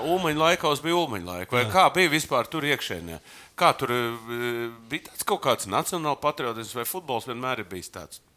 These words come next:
Speaker 1: pie vienas vietas?
Speaker 2: Nu, zin kā, nu, toreiz patriotisms arī, nu kā, nu, Latvijas izlase kā tāda nebija.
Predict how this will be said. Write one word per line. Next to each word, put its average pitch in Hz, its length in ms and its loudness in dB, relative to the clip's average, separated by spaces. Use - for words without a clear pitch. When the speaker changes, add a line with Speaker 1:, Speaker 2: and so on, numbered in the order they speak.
Speaker 1:
pie 110 160 -14
vienas 110 240 -12
vietas? 107 320 -14
Speaker 2:
Nu, 190 880 -2
zin 226 180 -2
kā, 214 220 -2
nu, 214 140 -2
toreiz 202 320 4
patriotisms 156 880 0
arī, 95 220 -2
nu 104 100 -6
kā, 95 240 -6
nu, 123 460 -6
Latvijas 147 480 2
izlase 143 260 0
kā 117 140 0
tāda 110 320 2
nebija. 104 320 -2